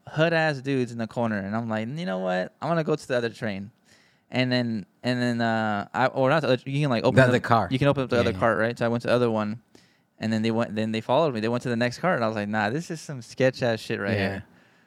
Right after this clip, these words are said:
Speaker 1: And then I, and then so we, I just sat in the far corner, and then, um, I remember we were, um, I didn't think anything was gonna g-, happen, but it was just, you know, why switch to my cart, you know? And, like, there's a, there's a little bit more people on this cart, so I'm like, "Okay, you know, there's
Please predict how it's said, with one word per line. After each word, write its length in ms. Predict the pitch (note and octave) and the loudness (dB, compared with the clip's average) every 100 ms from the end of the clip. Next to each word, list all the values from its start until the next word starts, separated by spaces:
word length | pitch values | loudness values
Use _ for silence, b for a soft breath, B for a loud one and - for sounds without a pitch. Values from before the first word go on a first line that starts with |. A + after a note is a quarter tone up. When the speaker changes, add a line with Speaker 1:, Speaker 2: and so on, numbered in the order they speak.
| b b _ | b b _
Speaker 1:
And 140 | A#2+ B2 | -2 0
then 120 | B2 | 0
I, 220 | B2 A#2 | 2 0
and 220 | - B2 C3 | 0 -2 -2
then 160 | B2+ | -4
so 160 | A#2+ B2+ | 0 2
we, 120 | C#3 | 2
I 120 | C3+ | 2
just 120 | D3 | 0
sat 80 | E3 | -2
in 40 | C3+ | -2
the 100 | A#2 | -2
far 260 | - C#3+ C3+ | 2 2 2
corner, 520 | D3 C#3 C3 C3 C3+ | -2 -2 0 -2 -4
and 180 | A#2 A2+ | -6 -6
then, 160 | A2+ G#2+ | -6 -6
um, 400 | G#2+ G#2 G#2 B2+ _ _ _ - b b b b b _ | -6 -8 -12 -16 _ _ _ -20 b b b b b _
I 80 | B2+ | 0
remember 220 | D3 C3+ | 2 4
we 120 | B2+ C3+ | 2 0
were, 920 | - G1+ - _ _ _ _ _ B2+ | -2 -16 -20 _ _ _ _ _ 2
um, 500 | A#2+ A2 G#2+ G#2+ G#2+ | 4 4 0 -2 2
I 80 | G3+ | 2
didn't 100 | C#4 | 4
think 80 | B3+ | 0
anything 200 | G#3+ F3+ | 2 2
was 100 | D3 | 2
gonna 160 | D3 | 0
g-, 80 | A#2+ | -2
happen, 380 | A2 B2+ F#3 G#3 | 0 0 0 0
but 80 | D3 | 0
it 20 | |
was 80 | D3 | 0
just, 220 | D3 - - | -4 -10 -8
you 80 | G3 | -4
know, 80 | |
why 160 | G3 G#3 | 2 2
switch 240 | - G3 | 2 -6
to 60 | D#3+ | -6
my 120 | C3 | -8
cart, 300 | - G#2+ - _ | -6 -8 -8 _
you 100 | A#2+ | -12
know? 180 | C#3+ F3+ - _ _ _ _ _ _ _ _ | -10 -12 -16 _ _ _ _ _ _ _ _
And, 160 | B2+ B2 | 0 0
like, 180 | A#2 | 0
there's 120 | C3 E3 | 2 2
a, 100 | C3+ | 4
there's 140 | D3 | 4
a 40 | |
little 180 | D#3+ E3+ | 4 4
bit 40 | D3+ | 6
more 140 | D3+ | 4
people 240 | F3 D#3+ | 4 2
on 60 | B2+ | 2
this 140 | A#2 | 0
cart, 200 | - G#2+ | 2 2
so 80 | G#2+ | 2
I'm 40 | A2+ | 2
like, 100 | A2 | 2
"Okay, 280 | B2+ A#2 A2+ | 2 0 0
you 100 | A2+ | 0
know, 120 | A2+ | -2
there's 140 | A2+ | -2